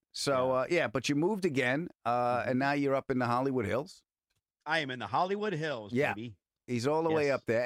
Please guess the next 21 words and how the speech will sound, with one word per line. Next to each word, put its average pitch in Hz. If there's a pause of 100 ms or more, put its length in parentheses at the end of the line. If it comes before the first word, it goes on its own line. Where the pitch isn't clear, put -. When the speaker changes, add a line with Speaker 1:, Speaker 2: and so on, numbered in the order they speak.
Speaker 1:
And 139
you 156
have, 151
have 151
you 170
found 214
salvation 180
yet? 90
Have 107
you 120
found 139
salvation 123
in 107
this 98
move? 78 (580)
Speaker 2:
I 104
found 135
the 120
Hollywood 127
sign. 120
Speaker 1:
Yeah. 92